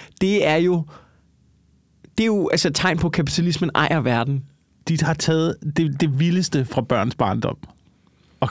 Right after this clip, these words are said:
Speaker 2: og, og så har de bare taget fucking patent på det der.
Speaker 1: Fuck, hvor vildt. Og nak julemanden.
Speaker 2: Ja.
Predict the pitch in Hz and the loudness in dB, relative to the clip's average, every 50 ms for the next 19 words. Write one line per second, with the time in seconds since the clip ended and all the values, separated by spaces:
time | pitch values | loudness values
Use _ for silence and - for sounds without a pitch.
0 | - - - 98 120 131 - - - - 50 50 - - _ _ _ - - - | -6 -6 -6 -4 -4 -4 -4 -8 -12 -14 -14 -16 -20 -20 _ _ _ -10 -8 -8
1 | - - - - - - - - - - 175 143 139 160 147 139 135 139 - - | -8 -8 -12 -16 -18 -14 -12 -8 -4 -2 0 0 0 0 0 0 0 0 0 -2
2 | 139 123 - - - - - - - - - - - - 143 - 147 147 - - | -2 -2 -2 -6 -10 -18 -18 -16 -14 -14 -14 -10 -8 -8 -6 -4 -6 -6 -4 -6
3 | - 147 147 - 143 131 123 113 - - - - - _ _ _ _ - - - | -6 -6 -4 -4 -4 -4 -2 -4 -4 -6 -10 -14 -20 _ _ _ _ -20 -18 -14
4 | - - - - - - - - 147 - 131 123 143 131 123 127 - - - _ | -12 -10 -10 -10 -12 -14 -14 -10 -6 -4 -2 -2 -2 -2 -4 -4 -6 -12 -20 _
5 | _ _ _ 127 117 117 110 110 131 151 - - - - 151 143 - - 165 147 | _ _ _ -2 -2 0 0 -2 -2 -4 -8 -12 -10 -8 -6 -6 -4 -4 -4 -4
6 | 151 175 175 170 156 143 - - - 127 113 - 123 117 110 | -2 -2 -2 -2 -2 -4 -4 -6 -8 -10 -6 -2 0 0 0